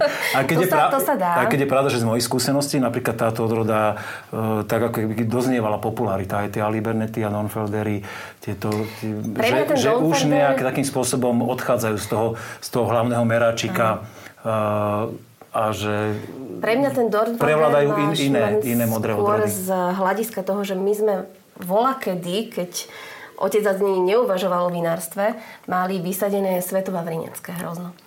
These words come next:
Speaker 1: A ten Dortfelder je taký ovocný, ktorý sa mi ako keby na ten svetovavrinec veľmi podobá.
Speaker 2: Podobá.
Speaker 1: A, ale má lepší šmrnc ako ten, eh,
Speaker 2: Áno.
Speaker 1: svetovavrinec,
Speaker 2: Je tak-, je taký
Speaker 1: takže,
Speaker 2: expresívnejšie to
Speaker 1: takže
Speaker 2: víno.
Speaker 1: Ale teda Pinot Noir, aby sme to nezahovorili,
Speaker 2: No,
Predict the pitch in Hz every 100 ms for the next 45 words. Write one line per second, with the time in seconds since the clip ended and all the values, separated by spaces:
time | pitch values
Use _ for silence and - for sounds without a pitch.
0 | - - - - 185 214 208 214 254 233
1 | 220 208 190 190 202 208 240 - 202 220
2 | 233 - 196 196 202 208 190 202 196 196
3 | 190 226 196 190 208 202 196 196 202 202
4 | 196 190 190 180 185 196 220 233 214 185
5 | - 92 92 - - - - 170 180 180
6 | - 196 247 247 240 240 202 220 247 -
7 | 247 220 196 180 - 190 202 190 175 175
8 | - 175 185 104 101 - 190 190 185 123
9 | - 120 135 131 120 113 - - 113 107
10 | 190 180 95 170 - - - - - -
11 | 233 262 302 285 - - 233 214 185 180
12 | 185 214 190 202 185 170 175 202 196 214
13 | 226 277 262 - - 277 - 277 - 117